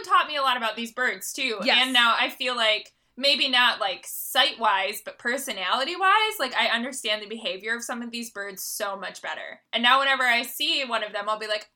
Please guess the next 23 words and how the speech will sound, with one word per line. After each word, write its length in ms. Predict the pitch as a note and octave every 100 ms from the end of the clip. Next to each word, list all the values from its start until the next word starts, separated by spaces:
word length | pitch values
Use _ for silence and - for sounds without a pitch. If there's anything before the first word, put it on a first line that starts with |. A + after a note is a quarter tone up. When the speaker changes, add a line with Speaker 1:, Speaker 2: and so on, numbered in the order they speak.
| D5+
Speaker 1:
"Ah, 320 | G#4 G3+ F#3 - _ -
that's 220 | F#4 A#4
a 40 | A#4 A#4 B4
Michael 280 | F#4 G#3+
bird." 420 | F#3+ F#3 C3 C3+ B3 _ -
Speaker 2:
Yeah, 220 | C#4+ G4 E4+
and 100 | F#4+
it's 200 | F#4+ -
true 460 | F#4 A4+ A#4+ D#4 -
that 220 | D4 C4+ _ -
dogs 380 | A#3 A#3+ A#3+
and 100 | G#3+
cats 400 | G3 G#3 G#3+ - -
are 140 | A3
pretty 320 | G#3+ A#3+ A3 G#3+
distinctive 640 | G#3+ - A3 G#3+ A3 G3+
in 220 | G3+ G3+
personalities, 880 | - G#3 - G#3+ G3 G3+ G#3+ A3 G#3 _ _ _ -
but 120 | A#3+
having 300 | D4 G#4+ F4
raised 300 | A#3 A#3 -
chickens, 560 | G#3+ G#3 A3 A#3+ A#3+ -
like, 260 | A3 G#3+